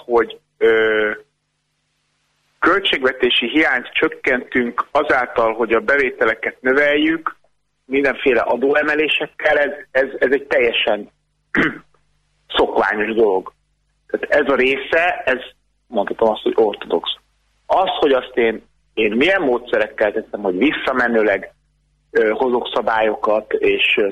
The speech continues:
szemmel láthatóan kijelölök szektorokat, akiket büntetek, ö, az,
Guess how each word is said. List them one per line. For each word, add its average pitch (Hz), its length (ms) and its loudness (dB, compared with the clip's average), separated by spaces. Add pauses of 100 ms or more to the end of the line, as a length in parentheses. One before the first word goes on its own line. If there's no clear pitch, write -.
(120)
szemmel 143 260 0
láthatóan 110 560 -2
kijelölök 120 580 0 (440)
szektorokat, 127 640 0
akiket 113 340 0
büntetek, 123 920 0
ö, 101 760 2 (2250)
az, 139 300 2